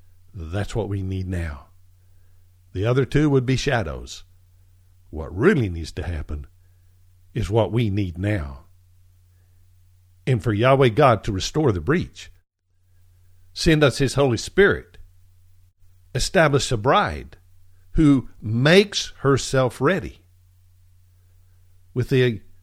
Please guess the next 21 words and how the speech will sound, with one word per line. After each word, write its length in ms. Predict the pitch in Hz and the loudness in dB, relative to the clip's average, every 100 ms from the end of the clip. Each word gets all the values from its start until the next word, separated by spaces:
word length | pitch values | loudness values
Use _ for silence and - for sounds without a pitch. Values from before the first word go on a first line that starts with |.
| _ _ _ | _ _ _
headship 680 | - 165 214 - 131 117 - - _ _ _ _ 131 | 2 2 2 0 0 0 -2 -8 _ _ _ _ -2
of 160 | 131 | 0
the 120 | 147 | 2
Elijah. 600 | 143 143 185 131 - 67 - _ _ _ _ _ _ _ - - - - _ - - - | 4 4 2 0 -4 -10 -12 _ _ _ _ _ _ _ -20 -20 -20 -20 _ -20 -16 -2
Folks, 420 | 139 131 - - - _ _ - - - - _ _ - - - - | 0 0 -6 -18 -20 _ _ -20 -20 -20 -20 _ _ -20 -20 -20 -6
Christianity 800 | 160 - 151 151 143 147 139 - | -6 -2 -2 0 0 -2 -2 -2
is 180 | 123 | -4
a 220 | 123 117 98 | -2 -4 -6
multi-headed 1120 | 107 135 135 143 131 120 - 127 120 117 - - 85 | -2 0 0 0 -2 0 0 0 0 -2 -6 -16 -6
beast. 520 | 104 123 - - - - - - _ _ _ _ _ _ _ _ _ _ _ _ _ _ | -2 -2 -2 -4 -2 -4 -8 -20 _ _ _ _ _ _ _ _ _ _ _ _ _ _
Even 300 | 143 151 139 | -2 -2 0
the 160 | 139 131 _ - | -2 -2 _ -6
Catholic 560 | - 165 - 160 - - | 0 0 0 -6 -6 -4
Pope 500 | - 254 240 - - - - - - _ _ _ _ 139 | 0 2 2 0 -2 -4 -8 -20 -20 _ _ _ _ -2
is 160 | 131 | 0
just 260 | 143 131 - | 2 2 2
one 180 | 151 147 | 0 0
of 80 | |
the 140 | 151 151 | 0 0
other 180 | 160 139 | -2 -2
heads. 560 | 196 233 - - - | -4 -4 -12 -16 -18